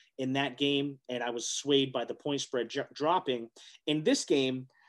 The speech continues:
I have zero <laughs> compunction about who's going to win. I am sure that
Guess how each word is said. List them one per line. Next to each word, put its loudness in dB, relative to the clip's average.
I 0
have 0
zero 8
<laughs> -
compunction 0
about 2
who's 0
going -2
to -8
win. -2
I 4
am 2
sure 8
that 2